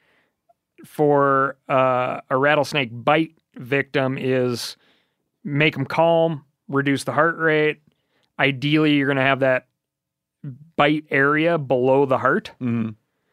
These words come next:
Speaker 1: Um, and, and, like, go ahead and, and use ice
Speaker 2: Hold on,
Speaker 1: if
Speaker 2: the
Speaker 1: you
Speaker 2: bite
Speaker 1: can.
Speaker 2: area below the heart?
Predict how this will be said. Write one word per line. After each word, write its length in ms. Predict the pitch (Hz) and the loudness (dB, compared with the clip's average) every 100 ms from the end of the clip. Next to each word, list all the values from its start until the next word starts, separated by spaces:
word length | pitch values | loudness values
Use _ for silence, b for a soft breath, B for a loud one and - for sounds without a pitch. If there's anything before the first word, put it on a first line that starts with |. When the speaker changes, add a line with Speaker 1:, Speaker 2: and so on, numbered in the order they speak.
| _ _ _ _ 143 | _ _ _ _ 0
Speaker 1:
Um, 580 | 135 135 127 120 120 - | 2 2 0 -2 -8 -4
and, 200 | 151 147 | 0 0
and, 240 | 147 139 135 | 0 0 0
like, 160 | 131 | 0
go 180 | 131 147 | 0 2
ahead 240 | 135 135 | 2 0
and, 180 | 131 127 135 | -2 -6 -6
and 200 | 131 127 | -4 -2
use 440 | 131 127 120 113 | 0 0 -2 -4
ice 180 | - 147 | -2 4
Speaker 2:
Hold 120 | 170 | 4
on, 100 | 123 | 4
Speaker 1:
if 80 | 120 | 0
Speaker 2:
the 60 | 127 | 0
Speaker 1:
you 60 | |
Speaker 2:
bite 200 | 113 143 | 4 4
Speaker 1:
can. 60 | 170 | 4
Speaker 2:
area 220 | 165 143 | 2 2
below 440 | 101 107 104 131 196 | 2 0 2 2 2
the 120 | 82 | 0
heart? 240 | 87 71 | -4 -6